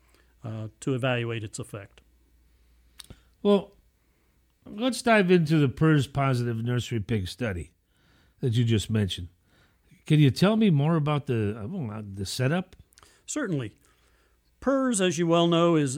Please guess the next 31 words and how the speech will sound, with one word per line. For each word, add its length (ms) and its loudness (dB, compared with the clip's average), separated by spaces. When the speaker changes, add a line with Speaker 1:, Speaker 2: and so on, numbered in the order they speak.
Speaker 1:
is 160 -6
a 40 -8
commonly 600 0
associated 640 -2
with 200 -4
a 40 -8
lot 240 -4
of 40 -8
secondary 640 -2
bacterial 540 -4
challenge 540 -8
that 180 -10
can 180 -4
negatively 600 -2
impact 600 -6
the 140 -10
animal 340 -4
performance, 680 -8
more 220 0
so 260 0
than 160 -2
the 80 -2
pers 420 -2
by 220 -6
itself. 540 -6
And 100 -4
in 60 -2
commercial 400 -4
settings, 640 2
pers 500 2
is 280 -4